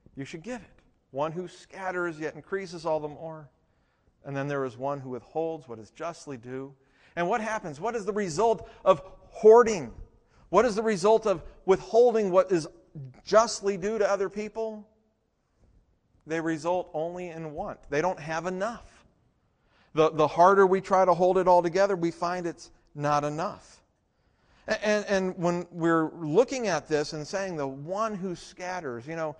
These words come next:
we're, we're talking about righteous people. But I, I would say that you could even use that to, to describe God. One who scatters perfectly describes God.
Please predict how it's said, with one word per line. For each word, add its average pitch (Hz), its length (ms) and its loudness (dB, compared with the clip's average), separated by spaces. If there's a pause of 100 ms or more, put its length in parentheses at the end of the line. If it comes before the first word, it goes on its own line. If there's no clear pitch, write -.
(280)
we're, 165 180 0
we're 160 140 -2
talking 226 440 -2
about 143 560 -2 (240)
righteous 156 480 -2
people. 123 520 -12 (760)
But 170 120 8
I, 202 180 2
I 190 180 4
would 214 160 2
say 202 220 0
that 180 120 -2
you 220 140 -4
could 202 160 -6
even 175 240 -4
use 185 380 -6
that 117 440 -6 (600)
to, 156 200 0 (200)
to 156 120 0
describe 143 540 -2
God. 147 360 -2 (100)
One 214 340 -2
who 202 180 -6
scatters 160 800 -8 (380)
perfectly 139 840 -4 (320)
describes 139 580 -2
God. 107 180 -10